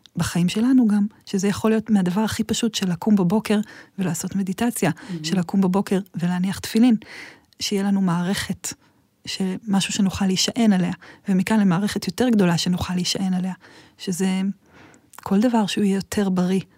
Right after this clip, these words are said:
Speaker 1: בתי ספר, אה, והלאה.
Speaker 2: כן,
Speaker 1: <laughs> זה
Speaker 2: לגמרי,
Speaker 1: תקווה.
Speaker 2: זה ממש, אה,
Speaker 1: ואני ממש מקווה שנספיק לעשות את זה <laughs> בתקופה הזאת, כי אחרת נחכה עוד איזה סיבוב עולמי.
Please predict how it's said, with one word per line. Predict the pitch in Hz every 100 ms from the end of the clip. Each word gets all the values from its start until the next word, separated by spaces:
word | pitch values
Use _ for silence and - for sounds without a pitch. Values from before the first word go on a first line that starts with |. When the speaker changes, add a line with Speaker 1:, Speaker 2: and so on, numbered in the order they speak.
| -
Speaker 1:
בתי | 190 202
ספר, | 190 196 - 226 220 - _ _ _ _ _ _ _ -
אה, | 185 185 185 - 190
והלאה. | 180 190 220 220 - - - 277
Speaker 2:
כן, | - 180 165 156 - -
Speaker 1:
<laughs> | - - 185
זה | 185 185
Speaker 2:
לגמרי, | 170
Speaker 1:
תקווה. | 165 202 202 214 165
Speaker 2:
זה | 151 156 156 151 151 - -
ממש, | 165 165 170 -
אה, | 170 156 156 147 - - - -
Speaker 1:
ואני | 185 170
ממש | 165 180 196
מקווה | 202 196
שנספיק | 185 214 196 - 226
לעשות | 220 214 240 247
את | 226
זה | 220
<laughs> | 226 - -
בתקופה | - 214 - 247
הזאת, | 214 220 269 - 214
כי | - 185 180 - - _
אחרת | - 196 202 - - -
נחכה | - 214 220
עוד | 202 208
איזה | 226 190
סיבוב | - 196 190 190
עולמי. | 190 208 196